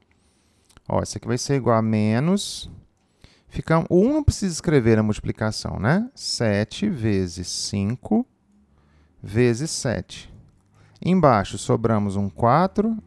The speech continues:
outro quatro, outro quatro e acabou. Pronto. Aí, é só fazer agora essa operação aqui, ó. Se esses números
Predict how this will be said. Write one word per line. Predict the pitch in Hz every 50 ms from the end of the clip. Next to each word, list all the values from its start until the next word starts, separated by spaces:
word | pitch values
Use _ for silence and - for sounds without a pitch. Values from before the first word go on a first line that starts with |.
| - -
outro | - 135 156 170 185 180 - 139 117 -
quatro, | - - - 117 110 120 147 175 180 - - 220 233 - _ _
outro | - 113 110 107 107 104 - - 139 143
quatro | - _ - - 147 143 156 170 - _ 214 202 233 233 - _ _ _ _ _ _ _ _ -
e | 143
acabou. | - - 202 214 208 185 165 160 151 - _ _ _ _ _ _ _ _ _ _ _ _ _ _ _ _ _ _ - _
Pronto. | - 240 254 233 214 202 - - - - _ _ _ _ _ _ _ _ -
Aí, | 196 185 123
é | 95 185
só | - - - 175
fazer | 175 - 208 196 165 180 196
agora | 196 175 160 160 147 147 160 185 - - _ _ _ _ _ _ _ _ _ _ _
essa | - - 117 110 - - 117
operação | - - 131 131 143 151 - - - 165 170 185
aqui, | 196 - - - 127 113
ó. | 107 98 - - - - - - - - - _ _ _ _ _ _ _ _ _ _ _ _ _ _ _
Se | - - - 277 302
esses | 311 277 - - 240 180 143
números | 147 135 123 113 101 92 98 - - - - -